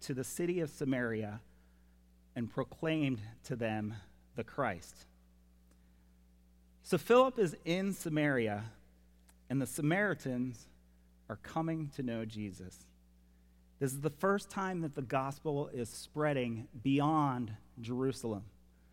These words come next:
Remember, Jesus told them this would happen, right? If you remember back from chapter one, verse eight says, "But you will receive power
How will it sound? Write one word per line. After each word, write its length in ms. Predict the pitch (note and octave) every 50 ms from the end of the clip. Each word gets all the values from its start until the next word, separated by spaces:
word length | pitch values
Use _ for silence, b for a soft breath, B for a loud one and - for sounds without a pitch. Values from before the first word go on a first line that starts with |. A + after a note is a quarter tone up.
| b b b b b b b b b b b - -
Remember, 340 | C3+ C#3+ C#3+ D#3 D#3+ D3+ C#3+
Jesus 600 | C3 A2 - D#3 F3+ G#3 G#3 G#3+ G#3 F3 - -
told 420 | - - - - A3 A#3 A#3+ G3+ E3
them 340 | D#3+ C#3+ C#3 C3+ B2+ B2+ A#2+ A#2 - - - -
this 160 | C#3+ C#3 -
would 120 | D#3+ D3
happen, 480 | C3+ D3 E3+ E3 D3+ - A2 G#2 G2+ F#2+ G2+ A2+ - -
right? 320 | B2+ B2+ C3 C#3+ E3+ F#3+ -
If 200 | - C#3 - -
you 80 | C#3 C#3
remember 320 | C#3 C#3+ D3+ D#3 D#3+ D#3+
back 280 | D3+ D#3 D#3 D3 C#3+ -
from 200 | - E3 D3+ C3+
chapter 560 | - - D#3 C#3+ C3+ - - D3+ C#3 C#3 C3 C#3+ -
one, 500 | D3+ C3+ C3 C3 C#3 D3 E3+ G#3+ A3 G#3+ - - - b b b b b b b b b b b - - - - - - - _ - - - - - -
verse 260 | B2 B2+ C#3 C3+ -
eight 260 | F3 F#3 G3 G3 -
says, 520 | - - D#3 D3 C#3+ C#3+ C#3 C#3 - - - - - - - - - -
"But 220 | B2 B2+ C#3 C3
you 220 | C3 C#3 D#3+ F#3+
will 120 | G3 G#3 G3
receive 580 | F3+ E3+ D#3+ C#3+ - G3 F#3+ G3 F#3+ F3 -
power 600 | - - - - D3+ D#3 F3 F#3 F#3+ G3 F#3+ F3+